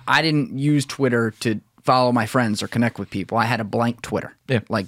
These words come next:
Speaker 1: no following, no followers. And I just used Twitter to explore and see what's being said and get a feel for the, usually the most robust, loud voices on whatever the issues are,
Speaker 2: Mm-hmm.
Speaker 1: wherever they are.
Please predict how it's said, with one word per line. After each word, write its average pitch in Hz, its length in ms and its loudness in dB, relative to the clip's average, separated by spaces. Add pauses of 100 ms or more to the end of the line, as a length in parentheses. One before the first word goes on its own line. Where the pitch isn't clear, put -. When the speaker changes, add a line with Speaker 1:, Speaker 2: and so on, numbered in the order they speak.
(120)
Speaker 1:
no 135 300 2
following, 117 460 2
no 117 100 2
followers. 101 460 -2
And - 120 0
I 208 120 4
just 151 220 2
used 147 260 0
Twitter 131 300 2
to 117 100 0
explore 113 540 -2
and 98 120 -8
see 135 140 0
what's 117 160 -2
being 110 240 -2
said 113 320 0
and 95 100 -8
get 123 100 -2
a - 40 -2
feel 123 280 0
for 117 140 -2
the, 110 140 -2 (340)
usually 165 400 4
the 131 100 2
most 131 520 2 (920)
robust, 135 800 2
loud 131 340 2
voices 120 420 0
on 120 140 2
whatever 120 300 0
the 98 160 -6
issues 98 320 -4
are, 80 320 -4
Speaker 2:
Mm-hmm. 123 180 2
Speaker 1:
wherever 131 380 2
they 65 140 -12
are. 50 120 -16